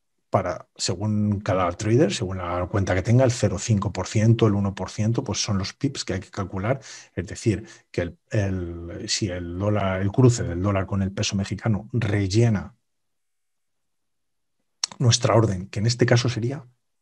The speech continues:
pendiente de ventas. Cuidado que va en contra del análisis del índice del dólar. Por eso decía que esta operación, pues, a mí per-, personalmente me gustaba menos que otras.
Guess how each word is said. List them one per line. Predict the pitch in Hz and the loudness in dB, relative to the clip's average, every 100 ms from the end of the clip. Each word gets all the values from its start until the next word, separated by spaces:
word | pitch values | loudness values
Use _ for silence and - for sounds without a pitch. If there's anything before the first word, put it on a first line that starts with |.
| _ | _
pendiente | 113 104 104 131 160 | 0 2 2 2 4
de | 135 | 4
ventas. | 123 127 95 - - | 4 0 -4 -8 -8
Cuidado | 98 98 110 143 | -2 2 4 6
que | 123 | 6
va | 127 | 4
en | 135 117 | 2 0
contra | 120 127 123 147 | 0 0 2 2
del | 120 | 2
análisis | 104 104 120 123 160 135 | 2 2 0 2 0 4
del | 117 120 120 | 4 4 0
índice | 135 135 139 - 139 | -6 -4 -4 -4 0
del | 104 92 | 0 0
dólar. | 104 87 | 0 -2
Por | 92 | -8
eso | 98 117 | -8 -6
decía | 107 120 131 - - - - _ _ | -4 0 -2 -2 -14 -20 -20 _ _
que | - 92 | -8 -8
esta | - 90 | -8 -8
operación, | 90 90 - 98 101 | -8 -10 -8 -6 -4
pues, | 98 80 - - _ _ | -8 -14 -18 -20 _ _
a | 98 | -8
mí | 98 | -6
per-, | 95 92 104 _ | -6 -8 -10 _
personalmente | 110 98 98 95 95 98 113 | -4 -4 -6 -6 -4 0 2
me | 101 | 2
gustaba | 87 - 92 | 0 -4 -4
menos | 82 80 - - | -6 -14 -16 -4
que | - | 2
otras. | 98 - - - | 2 0 -10 -12